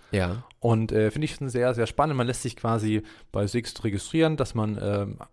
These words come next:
Speaker 2: ja, ich sag mal, dass man lässt einfach nur die Bestätigung hin, äh, ja,
Speaker 1: Vom Depot.
Speaker 2: mailen vom Depot, dass man ein, ein paar Anteile hat und schon kriegst du zwanzig Prozent auf die Buchung. Das fand ich schon ziemlich cool.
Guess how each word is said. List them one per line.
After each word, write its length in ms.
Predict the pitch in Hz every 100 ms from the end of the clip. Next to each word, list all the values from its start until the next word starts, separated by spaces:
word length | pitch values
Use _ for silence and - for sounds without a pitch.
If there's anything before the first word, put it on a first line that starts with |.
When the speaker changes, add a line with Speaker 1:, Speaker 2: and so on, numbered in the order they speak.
| _ _
Speaker 2:
ja, 260 | 101 113 98 - -
ich 80 |
sag 120 | - 98
mal, 80 |
dass 160 | 92 -
man 180 | 90 92 95
lässt 200 | 95 101 98
einfach 180 | 98
nur 300 | 95 95 92 -
die 80 |
Bestätigung 460 | 92 - 127 123 123
hin, 300 | 117 120 113
äh, 340 | 113 110 107 104 - _ _ -
ja, 160 | 95 98
Speaker 1:
Vom 140 | 101
Depot. 400 | 90 82 104 107
Speaker 2:
mailen 360 | 107 107 113 110
vom 200 | 107 101
Depot, 340 | 95 110 113
dass 140 | 104
man 120 | 101 95
ein, 320 | 95 95 92 -
ein 300 | - 98 92
paar 240 | 92 90 -
Anteile 380 | 107 110 92
hat 180 | 107 160
und 140 | 139 127
schon 160 | 139
kriegst 180 | 131 123
du 40 |
zwanzig 300 | 110 113 113
Prozent 360 | 107 107 113 110 - - -
auf 240 | - 107
die 220 | - 98 92
Buchung. 480 | 92 147 165 175
Das 140 | 165 120
fand 140 | 147
ich 60 | 143
schon 120 | 127
ziemlich 360 | 135 117 - -
cool. 180 | 175